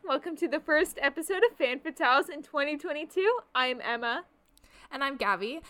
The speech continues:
Speaker 2: and we hope you had a great holiday season and have an even better twenty twenty-two. So in this episode, we're gonna be covering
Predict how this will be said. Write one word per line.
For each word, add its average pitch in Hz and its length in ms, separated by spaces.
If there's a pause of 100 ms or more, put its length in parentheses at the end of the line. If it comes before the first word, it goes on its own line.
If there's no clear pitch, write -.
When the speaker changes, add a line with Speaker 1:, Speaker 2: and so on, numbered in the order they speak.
(140)
Speaker 2:
and 294 140
we 311 140
hope 381 280
you 403 140
had 302 260
a 277 100
great 262 480
holiday 269 520
season 220 520
and 240 180
have 247 340
an 254 80
even 233 260
better 208 260
twenty 190 320
twenty-two. 175 600 (720)
So - 180
in 311 120
this 381 200
episode, 311 480 (300)
we're 220 100
gonna 311 140
be 440 100
covering 294 480